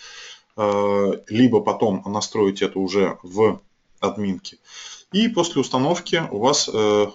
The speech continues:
появится вот такой вот сайт. Сейчас я его открою. У меня здесь в браузере. Ну, вот так у нас на данный момент он выглядит. Да, то есть здесь какие-то названия, э, нашего интернет-магазина,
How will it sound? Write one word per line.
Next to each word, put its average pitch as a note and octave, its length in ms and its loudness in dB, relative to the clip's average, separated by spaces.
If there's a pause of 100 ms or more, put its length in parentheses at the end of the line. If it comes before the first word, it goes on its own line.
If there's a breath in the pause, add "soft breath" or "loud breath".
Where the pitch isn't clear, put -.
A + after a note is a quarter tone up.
(160)
появится A2+ 760 0
вот - 220 -12
такой - 280 -8
вот F2 160 -10
сайт. C#3 380 -6 (200)
Сейчас - 400 -18
я - 60 -14
его F#2+ 100 -14
открою. D3+ 420 -6 (180)
У - 100 -20
меня F2+ 260 -14
здесь G2 200 -8
в A2+ 40 -10
браузере. C3 500 0 (600 soft breath)
Ну, D3 160 -6
вот A2+ 220 -4
так G#2 220 -2
у G2 40 -4
нас - 380 -6
на G#2+ 120 0
данный F2+ 220 -2
момент F2 360 -8
он A#2 120 -2
выглядит. E3+ 520 0 (580 soft breath)
Да, C#3+ 220 2
то C#3+ 140 -4
есть F#2 120 -2
здесь - 260 -6 (240)
какие-то - 360 -10
названия, D3+ 680 0 (1000)
э, G#2 280 0
нашего - 280 -2
интернет-магазина, G2+ 800 -2